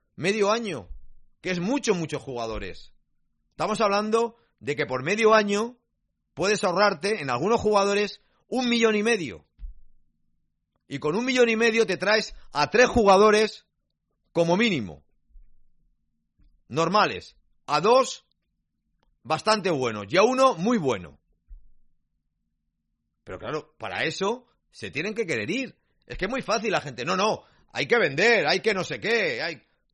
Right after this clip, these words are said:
hay que cederlos". ¿Alguien nos daría dinero por Roberto? ¿O sería capaz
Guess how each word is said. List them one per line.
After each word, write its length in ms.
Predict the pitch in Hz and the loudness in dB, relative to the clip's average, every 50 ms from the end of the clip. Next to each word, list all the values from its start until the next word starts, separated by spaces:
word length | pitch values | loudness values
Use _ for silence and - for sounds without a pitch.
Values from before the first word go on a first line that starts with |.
| _ _ | _ _
hay 120 | - 135 147 | -12 -6 -2
que 120 | 226 233 | -2 -2
cederlos". 640 | - 160 135 156 208 226 208 165 120 85 - - - - - _ _ _ _ _ _ _ _ _ _ _ _ _ _ _ _ _ _ _ _ _ _ | -2 -2 -2 0 0 0 -2 -4 -6 -8 -10 -14 -20 -20 -20 _ _ _ _ _ _ _ _ _ _ _ _ _ _ _ _ _ _ _ _ _ _
¿Alguien 340 | 143 156 170 180 240 254 | -4 -4 -2 0 -2 0
nos 120 | 247 208 160 | 0 0 2
daría 280 | 180 165 151 156 151 | 2 2 4 2 2
dinero 560 | 143 139 135 143 147 143 139 131 120 113 - _ _ _ _ _ _ _ _ _ _ _ - - - - - - - - _ _ _ _ _ _ _ | 2 0 0 0 0 2 2 2 2 0 -4 _ _ _ _ _ _ _ _ _ _ _ -20 -20 -20 -20 -20 -20 -20 -20 _ _ _ _ _ _ _
por 180 | - 147 143 120 | -6 -4 -4 -4
Roberto? 600 | 123 117 110 117 127 127 - - 214 240 254 _ _ _ _ _ _ _ _ _ - - - - - - - - - _ _ _ | -4 -4 -6 -6 -6 -8 -8 -8 -8 -8 -10 _ _ _ _ _ _ _ _ _ -20 -20 -20 -20 -20 -20 -20 -20 -20 _ _ _
¿O 100 | - 135 | -12 -12
sería 320 | - - 143 151 175 185 143 | -10 -8 -6 -4 -4 -2 -2
capaz 500 | 165 151 - 160 165 160 147 - - | -2 -2 0 0 0 0 -2 -4 -10